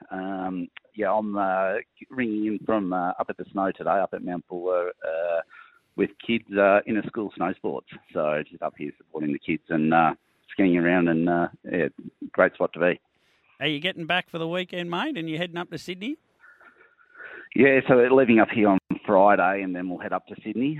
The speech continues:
Speaker 1: Um, so a few of us owners are gonna be on track, uh, Saturday night, so it'll be great to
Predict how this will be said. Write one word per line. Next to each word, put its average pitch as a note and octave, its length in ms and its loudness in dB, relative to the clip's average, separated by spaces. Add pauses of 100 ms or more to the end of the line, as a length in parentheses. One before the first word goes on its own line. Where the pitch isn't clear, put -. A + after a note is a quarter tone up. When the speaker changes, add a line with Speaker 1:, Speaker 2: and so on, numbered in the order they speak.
Speaker 1:
Um, F2 520 -8
so F#2 120 -6
a E2 120 -8
few A2 140 -6
of F2 100 -14
us F2+ 180 -8
owners F#2 340 -8
are F#2+ 60 -16
gonna F2+ 200 -6
be F2 120 -14
on F2 140 -6
track, - 260 0 (340)
uh, G2 280 -2
Saturday G2 280 2
night, A2+ 260 2 (100)
so F#2+ 120 -2
it'll F2 100 -8
be F2 120 -10
great F2 240 -6
to F#2 60 -20